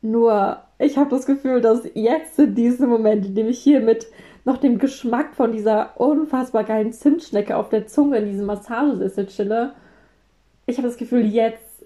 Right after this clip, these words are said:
jetzt spüre ich es wirklich. Jetzt ist es wirklich, wirklich angekommen in jeder <laughs> Zelle meines Körpers.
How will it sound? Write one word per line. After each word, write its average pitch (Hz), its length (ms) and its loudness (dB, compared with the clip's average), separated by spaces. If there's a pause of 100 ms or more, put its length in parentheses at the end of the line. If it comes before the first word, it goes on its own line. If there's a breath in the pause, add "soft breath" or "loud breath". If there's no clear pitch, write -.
jetzt 208 360 -2
spüre 233 500 4
ich 180 160 -2
es - 240 -6
wirklich. 202 460 -4
Jetzt 233 200 -2
ist 214 160 -6
es 196 300 -8
wirklich, 240 640 -2
wirklich 214 680 -6 (100)
angekommen 196 760 -4
in 202 140 -4
jeder 254 520 0
<laughs> - 60 -20
Zelle 240 260 2
meines 233 420 -4
Körpers. 214 600 -2